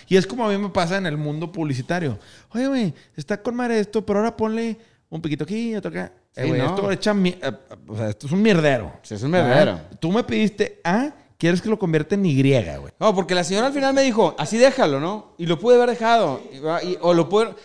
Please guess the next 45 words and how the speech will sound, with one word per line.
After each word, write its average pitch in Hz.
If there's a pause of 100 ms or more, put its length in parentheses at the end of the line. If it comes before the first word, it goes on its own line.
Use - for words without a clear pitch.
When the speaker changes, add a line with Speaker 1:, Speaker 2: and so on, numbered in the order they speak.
(140)
Speaker 2:
pero 175
yo, 185
a 156
mí 175
me 208
hacía 202
sentir, 190
que 151
eso 160
es -
lo 185
que 165
decía 139
hace 165
rato, 180
es 143
de 175
emoción. 165 (220)
A 139
mí 170
me 214
hacía 202
sentir 202
bien 202 (320)
que 170
la 160
señora 160
se 185
sintiera 156
bien. 156 (160)
Y 127
es 139
lo 180
que 147
yo 156
quería. 156
No, 160
ella 180
no 277
me 269
contrató, 139 (320)
pero 160
se 160
dio 165
ese, 269